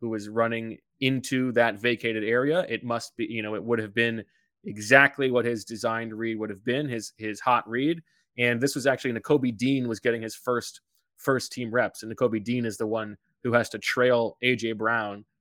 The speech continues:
across the field. And so that's a play where, uh, it's like,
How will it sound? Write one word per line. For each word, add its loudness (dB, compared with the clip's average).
across 2
the -10
field. -2
And -8
so -2
that's 6
a -2
play 0
where, -2
uh, -4
it's -2
like, -4